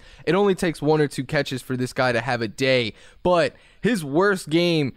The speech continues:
in his last five games would be, I mean, his best game in his last five would be his worst game in the first seven weeks of the season. So he has been anything but what we were hoping for as of late. I think T Higgins is the top wide receiver here,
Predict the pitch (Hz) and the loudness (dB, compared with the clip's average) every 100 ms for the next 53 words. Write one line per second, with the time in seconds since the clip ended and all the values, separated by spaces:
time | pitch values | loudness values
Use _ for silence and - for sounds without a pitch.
0 | _ - 170 160 151 135 151 156 - 147 | _ -4 0 2 2 2 2 0 0 0
1 | 147 135 139 139 131 - 139 139 143 139 | 0 0 0 0 -2 -4 -2 0 2 2
2 | 139 147 156 139 165 170 165 147 143 139 | 2 0 0 0 0 0 0 0 0 0
3 | 131 - 135 123 120 120 131 117 110 120 | 0 -2 0 0 -2 -2 -2 -2 -6 -2
4 | 156 156 - 147 139 127 107 131 117 143 | 0 0 -2 0 0 0 -4 -6 -4 -6
5 | 120 - 135 123 123 123 - 117 110 - | -6 -2 -2 -2 -4 -6 -6 -8 -8 -6
6 | 139 127 123 113 120 143 165 139 143 127 | -4 -4 -4 -6 -6 -2 -2 0 -4 -2
7 | 139 127 135 113 - 131 - - - 139 | -4 -4 -6 -4 -2 -2 -2 -12 -4 0
8 | 139 131 110 143 160 151 131 135 131 - | 2 0 0 0 0 -2 -4 0 0 0
9 | 123 123 120 113 123 110 - - _ _ | -2 -2 -4 0 0 0 -6 -20 _ _
10 | - 135 156 - 156 156 151 147 135 127 | -10 -6 -6 -2 0 0 0 -4 -6 -8
11 | 117 139 - 123 127 123 120 - 208 196 | -6 -4 -4 -2 0 0 -4 -2 0 0
12 | 185 185 190 180 | 0 2 2 2